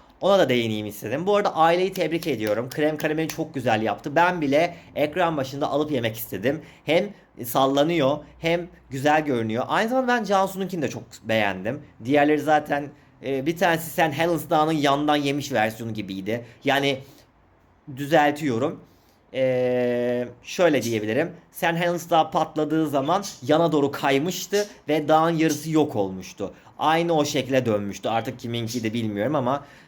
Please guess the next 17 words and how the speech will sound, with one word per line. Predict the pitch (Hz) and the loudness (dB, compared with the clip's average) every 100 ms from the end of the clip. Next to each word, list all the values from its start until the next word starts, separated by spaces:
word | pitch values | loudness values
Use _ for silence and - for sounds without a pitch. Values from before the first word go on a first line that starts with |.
| - | -8
ya | 131 160 | 0 0
İlhan'ınkiydi | 160 151 147 156 156 151 135 131 160 156 - - - - | 2 2 2 -2 -4 -4 -4 0 0 -2 -8 -14 -16 -10
ya | 139 147 151 | 2 2 4
da, | 147 156 151 - | 6 6 4 0
e, | 123 123 120 - _ 123 | -4 -2 -4 -6 _ -8
Onur'unki | 131 147 151 165 | -4 -4 -4 -6
miydi | 147 117 104 104 | -4 -2 -4 -2
bilmiyorum. | 156 139 110 104 131 156 | -2 0 2 2 2 0
Birinden | 151 120 143 143 | 0 2 0 2
birininkiydi | 131 127 123 127 113 101 | 2 0 -2 -4 -2 2
yani. | 98 95 117 175 - - _ _ _ _ _ | 2 0 -2 -6 -8 -20 _ _ _ _ _
Kızma | - 175 190 196 160 | 0 2 4 2 2
bana, | 143 147 | 2 4
doğruyu | 147 165 185 | 6 6 4
söylüyorum. | 185 185 151 139 131 143 165 - _ _ _ _ _ - | 4 2 4 4 4 2 0 -12 _ _ _ _ _ -2
Ee, | 131 131 127 127 127 123 123 | 2 4 4 4 2 0 -2
yani | 156 190 208 | 0 2 2